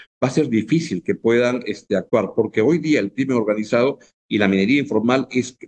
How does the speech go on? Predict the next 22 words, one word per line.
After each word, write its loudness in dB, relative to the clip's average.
la 0
principal -2
rama, 0
la -6
principal -2
área 0
del -2
crimen 0
organizado 0
más -2
importante, -2
incluso -2
en -2
facturación, -2
facturación -4
ilegal, 0
digamos, 0
que 2
el -2
narcotráfico. -2
Y 0
entonces, 0